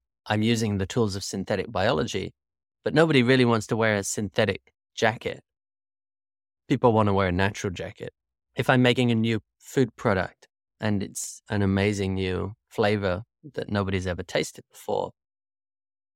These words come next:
then I wanna put it out onto the shelves of Walmart.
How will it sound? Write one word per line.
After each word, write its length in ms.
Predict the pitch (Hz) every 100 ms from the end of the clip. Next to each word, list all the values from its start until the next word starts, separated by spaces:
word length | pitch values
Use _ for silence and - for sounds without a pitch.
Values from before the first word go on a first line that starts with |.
| _
then 100 | -
I 80 | 107
wanna 200 | 101 98
put 160 | - 120
it 100 | 98
out 240 | 117 110
onto 240 | 104 104 95
the 200 | 92 95 -
shelves 440 | - - 113 104 98
of 120 | 95
Walmart. 500 | 95 123 104 95